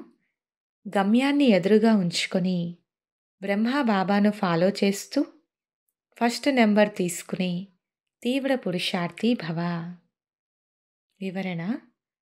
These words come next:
తీవ్ర పురుషార్థుల ఎదురుగా సదా గమ్యం ఉంటుంది. వారు ఎప్పుడూ అటూ ఇటూ చూడరు. ఫస్ట్ నెంబర్లో వచ్చేటటువంటి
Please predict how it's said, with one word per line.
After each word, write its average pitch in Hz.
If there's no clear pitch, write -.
తీవ్ర 285
పురుషార్థుల 208
ఎదురుగా 175
సదా 247
గమ్యం 190
ఉంటుంది. 175
వారు 196
ఎప్పుడూ 202
అటూ 180
ఇటూ 214
చూడరు. 220
ఫస్ట్ 214
నెంబర్లో 247
వచ్చేటటువంటి 196